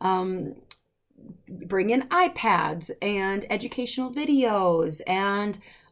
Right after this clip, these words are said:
updated marketing. Maybe you'd wanna be out of network with insurance, and maybe he's in network with all insurance. Um, the front desk person is an interesting situation. I'm going to assume that your mom was not the front desk, although that is a very classic s-,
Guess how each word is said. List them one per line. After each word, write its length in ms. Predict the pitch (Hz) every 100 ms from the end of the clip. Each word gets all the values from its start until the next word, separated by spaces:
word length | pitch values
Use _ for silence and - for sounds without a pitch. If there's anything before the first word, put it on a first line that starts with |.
| -
updated 460 | 196 - 226 226
marketing. 800 | 220 240 262 247 220 185 180 165 160
Maybe 200 | 156 180
you'd 160 | 202
wanna 200 | 208 208
be 160 | 214 -
out 140 | 202
of 60 | 202
network 340 | 214 - 226
with 140 | 220 220
insurance, 500 | 220 - 277 240 185
and 80 |
maybe 200 | 175 170
he's 140 | 190 202
in 100 | 220
network 300 | 226 220 220
with 100 | 208
all 240 | 226 254
insurance. 640 | 262 226 180 165 156 160 - _ - - - -
Um, 320 | 185 175 -
the 100 | 196
front 300 | - 415 453
desk 340 | 254 339 - -
person 560 | - 185 151 151 147 -
is 220 | - 160
an 80 | 165
interesting 440 | 175 175 175 175
situation. 720 | 160 160 165 156 151 160 151 - _ _
I'm 180 | 226 277
going 200 | 330 320
to 80 | 269
assume 600 | - - 208 202 220 220
that 120 | -
your 140 | 185
mom 420 | 175 165 165 165 160
was 180 | 147
not 200 | 160 139
the 100 | -
front 220 | 170 196 190
desk, 280 | 202 208 -
although 240 | 175 165
that 220 | 165 156 175
is 140 | 165
a 60 | 165
very 200 | 156 147
classic 380 | 156 143 -
s-, 160 | - -